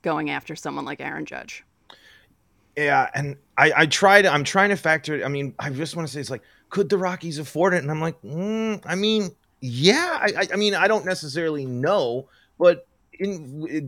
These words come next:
Speaker 2: I mean, you'd be basically doubling what you paid for Chris Bryant, a little less than doubling. Chris Bryant, seven years, a hundred and eighty-two million dollars.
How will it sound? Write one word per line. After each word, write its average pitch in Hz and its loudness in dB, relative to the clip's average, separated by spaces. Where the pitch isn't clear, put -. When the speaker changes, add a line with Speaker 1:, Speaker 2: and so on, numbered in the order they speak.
Speaker 2:
I 165 2
mean, 170 -4
you'd 180 0
be 190 -4
basically 170 2
doubling 127 0
what 123 0
you 127 -6
paid 120 -2
for 113 -8
Chris 117 -6
Bryant, 110 -2
a 147 -2
little 180 2
less 131 0
than 120 -10
doubling. 92 -6
Chris 165 -6
Bryant, 127 -4
seven 143 -2
years, 123 -6
a - -10
hundred 131 -4
and 127 -10
eighty-two 117 -8
million 104 -8
dollars. 92 -8